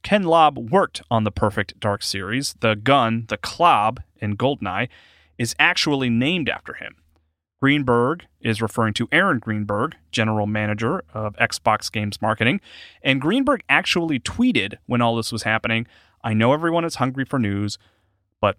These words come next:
sorry to get your hopes up. These accounts have been inactive for years. It's standard practice to secure social handles for our I P."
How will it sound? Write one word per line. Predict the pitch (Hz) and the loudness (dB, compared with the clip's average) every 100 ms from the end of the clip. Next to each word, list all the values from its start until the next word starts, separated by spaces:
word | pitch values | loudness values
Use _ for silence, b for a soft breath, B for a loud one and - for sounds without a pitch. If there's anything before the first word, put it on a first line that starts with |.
| - | -2
sorry | 123 131 | 2 4
to | 139 | 2
get | 139 147 | -2 0
your | |
hopes | 123 117 - | 0 0 2
up. | 110 - _ _ | 0 -2 _ _
These | 123 139 | 0 2
accounts | 139 - 127 113 | -2 -2 -2 -2
have | - 107 | -6 -6
been | 107 101 | -6 -4
inactive | 110 110 - 113 104 | 0 2 2 -2 -2
for | 107 | -2
years. | 117 180 175 170 - | 0 2 0 -2 -4
It's | - 104 | -6 -2
standard | - 151 156 160 147 | 0 2 2 0 -2
practice | - 127 - 139 - | 2 2 2 -4 -4
to | - | -4
secure | 110 110 - 120 | -4 -6 -2 -2
social | 113 - 110 123 110 | 0 0 0 -2 -4
handles | 110 101 101 - | -2 -2 -2 -4
for | 104 101 | -4 -2
our | 104 101 - | -2 -2 -4
I | 104 113 | -6 -2
P." | - 107 - | -2 -2 -6